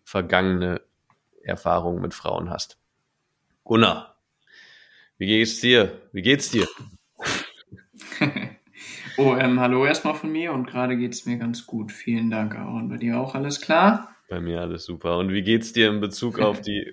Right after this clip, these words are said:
Speaker 1: vergangenen Beziehungen?
Speaker 2: Ah,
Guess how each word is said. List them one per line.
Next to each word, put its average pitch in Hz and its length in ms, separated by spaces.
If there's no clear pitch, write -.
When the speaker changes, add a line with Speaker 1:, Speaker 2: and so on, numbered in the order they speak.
Speaker 1:
vergangenen 104 680
Beziehungen? 104 640
Speaker 2:
Ah, 131 560